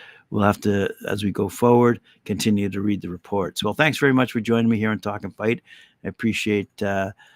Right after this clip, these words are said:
you, uh, all you subscribers. You're fantastic. I appreciate your comments. Remember to go into our YouTube channel, answer that poll.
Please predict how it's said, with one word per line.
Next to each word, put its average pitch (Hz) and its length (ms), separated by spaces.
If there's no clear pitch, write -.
you, 113 380
uh, 98 200
all 107 140
you 107 80
subscribers. 104 600
You're 107 80
fantastic. 98 600
I 98 40
appreciate 104 420
your 95 100
comments. 104 600
Remember 110 200
to 104 80
go 107 120
into 101 220
our 98 80
YouTube 101 320
channel, 101 420
answer 101 300
that 87 180
poll. 107 460